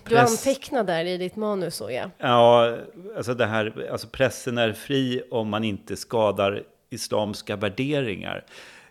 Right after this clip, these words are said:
Speaker 2: Finns ju väldigt stora möjligheter här att ge sig på journalister, om man säger så. Alltså hur ska man tolka vad som är islamska värderingar? Vem ska tolka det?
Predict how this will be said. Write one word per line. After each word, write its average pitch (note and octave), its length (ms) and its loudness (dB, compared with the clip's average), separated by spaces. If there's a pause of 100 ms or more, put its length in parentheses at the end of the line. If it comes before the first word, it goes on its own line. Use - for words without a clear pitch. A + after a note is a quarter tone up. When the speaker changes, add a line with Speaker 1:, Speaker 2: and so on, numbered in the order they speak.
(140)
Speaker 2:
Finns G#2+ 360 -4
ju G2+ 340 -4 (100)
väldigt B2 560 2
stora G#2+ 340 0
möjligheter G2+ 600 -2
här F#2+ 160 -2
att F#2+ 100 -6
ge F2+ 100 -4
sig - 140 -12
på G2+ 140 -6
journalister, G#2+ 580 -6
om F2+ 100 -10
man G2 120 -10
säger G2+ 140 -10
så. G2 180 -10 (720)
Alltså G#2+ 180 -6
hur G2+ 200 -4
ska G2+ 180 -8
man G2 120 -2
tolka G2+ 360 -4
vad F#2+ 140 -2
som G2 140 -12
är F#2 100 -6
islamska G2 500 -10
värderingar? F#2+ 540 -8
Vem A2 280 -2
ska G#2 160 -8
tolka - 280 -10
det? F#2 240 -8